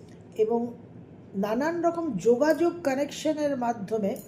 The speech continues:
অনেক প্রতিকূল পরিস্থিতিকে আপনারা অতিক্রম করতে পারবেন। চব্বিশ আর পঁচিশ, <coughs> এক্সকিউজ মি, পারিবারিক সুখ শান্তি একটু বিঘ্নিত হতে পারে,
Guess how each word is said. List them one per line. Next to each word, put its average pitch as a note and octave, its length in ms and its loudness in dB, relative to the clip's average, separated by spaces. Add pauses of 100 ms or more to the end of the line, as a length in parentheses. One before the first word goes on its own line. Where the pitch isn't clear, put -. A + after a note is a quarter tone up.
(600)
অনেক D4 240 -2 (100)
প্রতিকূল D4 500 2 (120)
পরিস্থিতিকে B3+ 580 -6
আপনারা G#3+ 340 -2
অতিক্রম F3 400 -6
করতে - 280 -14
পারবেন। - 340 -16 (1600)
চব্বিশ C4+ 520 4
আর D#4+ 140 6 (100)
পঁচিশ, C#4 420 4 (1080)
<coughs> - 880 0
এক্সকিউজ - 360 -2
মি, D3+ 140 -8 (920)
পারিবারিক D4+ 600 6
সুখ - 260 -6
শান্তি C4 420 -4
একটু - 220 -6
বিঘ্নিত G#3 460 -2
হতে A#3 280 -2
পারে, B3 240 -2